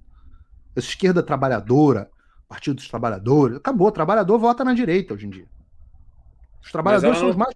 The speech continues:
Speaker 2: mas eu vejo ela não morta em cima do establishment do, do, de outros políticos corruptos. Esse, pra mim, é o grande problema.
Speaker 1: E
Speaker 2: Sabe?
Speaker 1: esses caras têm muito menos força do que a gente imagina. O que eu
Speaker 2: Será?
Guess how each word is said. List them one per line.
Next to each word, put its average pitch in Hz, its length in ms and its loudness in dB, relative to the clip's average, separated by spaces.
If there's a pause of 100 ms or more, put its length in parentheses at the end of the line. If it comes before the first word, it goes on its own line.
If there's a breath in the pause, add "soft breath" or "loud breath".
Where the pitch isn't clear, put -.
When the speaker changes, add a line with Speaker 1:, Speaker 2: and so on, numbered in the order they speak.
(220)
Speaker 2:
mas 143 200 -6
eu 180 100 0
vejo 190 280 2
ela 190 200 4
não 202 220 -2
morta 196 460 0
em 170 60 -2
cima 190 340 -2
do 190 80 -2
establishment 190 920 -6
do, 170 240 -4
do, 165 480 -4
de 131 140 -8
outros 170 240 -6
políticos 165 400 -8
corruptos. - 800 -6 (360)
Esse, 202 300 -2
pra 160 180 -2
mim, 156 100 -4
é 175 60 0
o 165 80 -4
grande 151 260 -8
problema. 120 560 -8 (960)
Speaker 1:
E 165 60 -10
Speaker 2:
Sabe? 139 220 -4
Speaker 1:
esses - 20 -10
caras 156 240 -10
têm 143 140 -14
muito 160 320 -10
menos 151 240 -10
força - 320 -16
do 131 60 -18
que - 100 -16
a 127 40 -8
gente 127 100 -16
imagina. 120 360 -10
O 117 40 -10
que 202 100 -6
eu 214 60 -2
Speaker 2:
Será? 180 120 -2